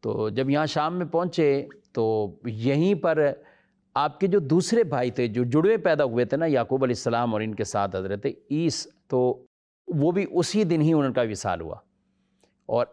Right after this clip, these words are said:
ایک سو سینتالیس برس ان کی عمریں تھیں، ایک سو سینتالیس برس ان کی عمر تھی، اور دونوں بھائیوں کی ایک ساتھ ہی پیدا ہوئے تھے۔ تو پھر دونوں کو ایک ساتھ ہی ان کی حضرت اسحاق علیہ السلام کے ساتھ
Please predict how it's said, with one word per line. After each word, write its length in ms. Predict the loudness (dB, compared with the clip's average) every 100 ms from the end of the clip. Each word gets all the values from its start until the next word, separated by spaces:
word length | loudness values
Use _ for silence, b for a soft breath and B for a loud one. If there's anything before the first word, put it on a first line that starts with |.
| 0
ایک 300 | 2 2 0
سو 220 | -2 0
سینتالیس 1080 | 0 -2 -2 -2 -2 0 2 0 -2 -2 -6
برس 580 | -4 -2 0 0 -4 -6
ان 180 | -2 -2
کی 80 | 0
عمریں 280 | -2 -2 -6
تھیں، 160 | -8 -20 _ _ _
ایک 200 | -6 -4
سو 120 | -6
سینتالیس 580 | -8 -6 -4 -4 -4 -4
برس 300 | -4 -4 -6
ان 140 | -10 -10
کی 220 | -10 -10 -12 _ _ -14
عمر 220 | -8 -8
تھی، 220 | -8 -10 -10 b b b b
اور 200 | -2 0
دونوں 280 | 0 0 0
بھائیوں 320 | 0 -2 -4
کی 100 | -8 -16 _
ایک 140 | -6 -2
ساتھ 220 | -4 -2
ہی 40 |
پیدا 240 | -2 0 0
ہوئے 140 | 0
تھے۔ 140 | -4
تو 180 | -6 -6
پھر 160 | -2 -4
دونوں 520 | -2 -2 0 0 -2
کو 240 | 0 -2 -2
ایک 240 | -2 -2 -2
ساتھ 360 | -2 0 0
ہی 220 | -4 -6 -8
ان 200 | -8 -10
کی 280 | -6 -6 -6 b b b
حضرت 240 | -2 -2 -2
اسحاق 520 | -4 -4 -4 -2 -2
علیہ 120 | -2
السلام 440 | -2 -4 -4 -4 -6
کے 140 | -8
ساتھ 440 | -8 -2 -2 -2